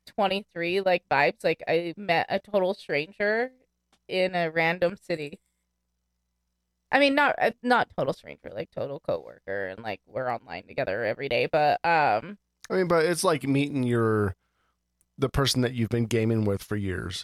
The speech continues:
Speaker 2: for
Speaker 1: Yeah.
Speaker 2: the first time. You know, you don't know how it's gonna turn out to be.
Speaker 1: Yeah,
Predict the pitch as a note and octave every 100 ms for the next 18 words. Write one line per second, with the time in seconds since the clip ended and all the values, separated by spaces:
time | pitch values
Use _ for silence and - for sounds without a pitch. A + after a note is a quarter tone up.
0 | - - F3 C#3 A#2 - A#2+ F#2+ F2+ -
1 | B2+ C#3+ D3 D3+ F3 F3 D3 D3 B2 A2
2 | A2 - G#2+ G2 F#2 _ - A2+ G#2+ B2
3 | - G#2+ B2+ - -